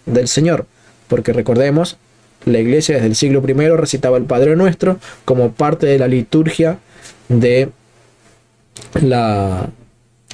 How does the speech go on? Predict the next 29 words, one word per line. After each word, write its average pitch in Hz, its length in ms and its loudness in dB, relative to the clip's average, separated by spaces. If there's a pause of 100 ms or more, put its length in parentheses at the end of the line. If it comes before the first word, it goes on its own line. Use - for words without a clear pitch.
de 120 140 2
la 123 100 0
misa. 156 280 0
Les 110 180 -2
dejo 139 440 0
aquí 135 380 0
entonces 123 560 -2 (300)
la 123 100 2
etiqueta 143 600 -2
para 117 200 -2
poder 120 260 2
ver 127 140 2
el 123 140 2
video 131 300 2
en 135 60 0
donde 117 220 0
explico 123 460 0
eso 139 280 0
en 127 120 -2
la 117 80 0
serie 131 260 0
de 123 80 2
videos 127 420 0
que 127 120 -2
hicimos 123 320 -2
sobre 123 180 2
la 107 100 2
ida 117 200 2
G. - 180 -2